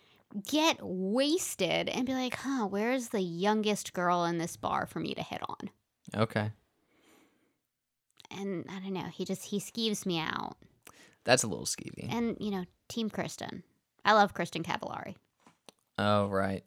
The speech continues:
Speaker 1: She, she deserved much better than his ass. He was great in the beginning, like, when he was still playing football and, like, taking care of himself. And,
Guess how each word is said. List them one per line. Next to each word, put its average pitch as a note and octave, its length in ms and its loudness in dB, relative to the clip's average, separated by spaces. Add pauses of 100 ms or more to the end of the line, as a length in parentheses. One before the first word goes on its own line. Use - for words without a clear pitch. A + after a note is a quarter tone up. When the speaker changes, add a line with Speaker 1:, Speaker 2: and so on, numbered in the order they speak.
(100)
Speaker 1:
She, G#3 640 0
she A3+ 280 -4
deserved G3 600 2
much F3+ 460 -2
better F3 240 2
than D#3+ 180 -2
his - 180 -6
ass. - 500 -4 (420)
He C4+ 160 2
was G#4 180 6
great F#4+ 280 6
in D#4+ 80 4
the D#4 60 4
beginning, C4+ 440 4
like, F#3+ 240 -2
when G#3+ 140 -2
he A#3 140 -4
was D4 160 -2
still A3+ 180 0
playing G3+ 260 -2
football G3+ 560 4
and, E3+ 160 0
like, E3+ 520 -2 (840)
taking F#3+ 380 -4
care F3+ 360 2
of F#3 120 -4
himself. G3+ 840 0
And, - 320 -8